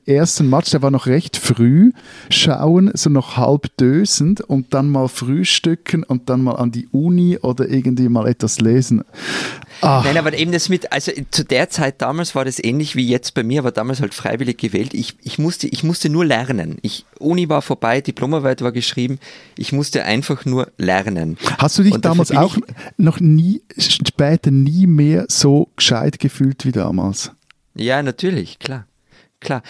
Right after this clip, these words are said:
Speaker 2: Aber, und deshalb, und, und auch ein bisschen aus Angst davor, dass ich wieder so end, habe ich einfach, wenn ich jetzt im Homeoffice bin, wirklich so das Prinzip, ich ziehe mich jeden Tag um, ich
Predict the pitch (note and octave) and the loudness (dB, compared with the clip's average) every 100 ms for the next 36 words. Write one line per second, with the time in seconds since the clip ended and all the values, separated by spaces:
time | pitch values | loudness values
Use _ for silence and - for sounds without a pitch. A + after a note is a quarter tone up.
0 | - - C#3 C#3+ - D3+ E3 G3+ F3+ - | -14 -8 -4 -2 -2 -2 -2 -2 -2 -2
1 | D3 - _ - A#2+ C#3 - B2+ - - | -4 -6 _ -6 -4 -4 -4 -6 -6 -6
2 | D#3+ C#3+ - A#2+ E3 D3 - C3+ B2+ C3+ | -6 -2 -2 -2 -2 -4 -4 -4 -4 -6
3 | - E3+ G3 - - F#2+ A2 F#3 - _ | -4 -4 -2 -4 -2 -2 -2 -4 -10 _
4 | - - - A#2 A#2+ C#3 B2+ B2+ C3+ B2+ | -20 -16 -6 -2 0 0 -2 -2 -4 -4
5 | - B2 A#2 - B2+ G#2+ G#2 C3 C3 C3+ | -4 -4 -2 -4 -4 -2 0 -2 -2 -6
6 | - B2+ A2 A#2 - C3+ - A#2+ C3 - | -4 -4 -2 -4 -4 -4 -2 -2 -2 -6
7 | A#2 - - D3 - A2+ - - C3+ C#3+ | -8 -4 -2 -4 -4 -10 -6 -4 -2 -2
8 | B2 G2+ A2 C3 B2+ G2+ F#2+ - - B2+ | -2 -2 0 -2 -4 -6 -8 -16 -6 -2
9 | D#3 G#3 - B2+ - - | 0 0 -2 -6 -8 -12